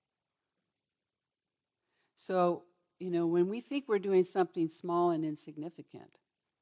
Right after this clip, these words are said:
we need to remember that the light of Christ is shining through us. The love of God is working through us. And it's not us in our broken, fragile state, but it's the divine word of God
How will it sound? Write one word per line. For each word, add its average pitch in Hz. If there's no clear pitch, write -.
we 175
need 175
to 175
remember 165
that 143
the 143
light 156
of 147
Christ 160
is 135
shining 139
through 143
us. 135
The 160
love 156
of 147
God 151
is -
working 139
through 127
us. -
And 143
it's -
not 175
us 147
in 151
our 143
broken, 156
fragile 147
state, 117
but 151
it's 147
the 156
divine 147
word 143
of -
God 135